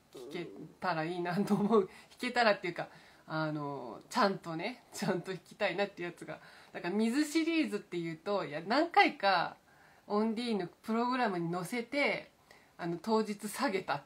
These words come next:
ていう記憶、あの、結局ちゃんと弾いたことないかな、表でっていうのがね、ありますけど、あの、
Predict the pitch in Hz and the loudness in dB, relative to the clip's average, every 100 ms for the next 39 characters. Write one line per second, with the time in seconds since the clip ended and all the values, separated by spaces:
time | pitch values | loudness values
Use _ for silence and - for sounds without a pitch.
0 | - 170 160 156 151 151 143 - 180 156 | -8 -6 -4 -4 -6 -8 -10 -12 -10 -10
1 | - 165 147 143 117 - _ _ _ - | -8 -6 -6 -6 -10 -14 _ _ _ -14
2 | - 202 - 202 180 - 196 180 175 165 | -8 -8 -4 -2 -2 -2 -4 -4 -8 -10
3 | 208 202 190 190 190 147 160 170 139 - | -8 -6 -6 -6 -8 -6 -4 -4 -6 -12
4 | - - 135 - _ _ _ _ - 151 | -18 -14 -14 -14 _ _ _ _ -16 -14
5 | 151 - 147 143 - _ - 160 156 139 | -12 -12 -14 -14 -20 _ -10 -8 -8 -10
6 | 151 165 185 - - 151 170 175 - 143 | -8 -6 -8 -8 -12 -10 -8 -10 -12 -12
7 | 165 156 - _ - - - - - - | -8 -8 -8 _ -20 -20 -20 -20 -20 -20
8 | _ 143 151 156 147 | _ -14 -12 -10 -12